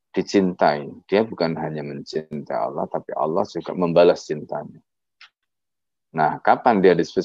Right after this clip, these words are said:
sebagai al-mahbub minallah? Mendapatkan balasan cinta dari Allah dan dicintai oleh Allah. Nah, dalam hal ini, Ibnul Qayyim al-Jauziyah menjelaskan kalau orang itu bukan hanya melaksanakan yang wajib, meninggalkan yang haram,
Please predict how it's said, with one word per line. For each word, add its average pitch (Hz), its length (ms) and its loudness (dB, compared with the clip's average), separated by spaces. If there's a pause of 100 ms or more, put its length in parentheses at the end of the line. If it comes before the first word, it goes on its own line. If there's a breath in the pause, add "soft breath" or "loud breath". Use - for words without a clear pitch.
sebagai 78 320 -2
al-mahbub 76 720 -4
minallah? 78 720 -4
Mendapatkan 78 800 -4
balasan 76 480 -2
cinta - 400 -6
dari 78 240 -2
Allah - 240 -4
dan 80 160 -4
dicintai - 640 -6
oleh - 160 -4
Allah. - 380 -8 (1400)
Nah, 139 240 -4 (880)
dalam 78 240 0
hal 73 160 0
ini, 82 480 0
Ibnul 80 400 -6
Qayyim - 240 -4
al-Jauziyah 165 560 2
menjelaskan 90 880 0 (160)
kalau 87 320 4
orang 78 240 0
itu 78 160 -10
bukan 76 480 -6
hanya 78 160 -4
melaksanakan 78 560 -6
yang 71 240 -10
wajib, - 400 -4 (320)
meninggalkan 73 640 -6
yang 67 160 -12
haram, 73 480 -4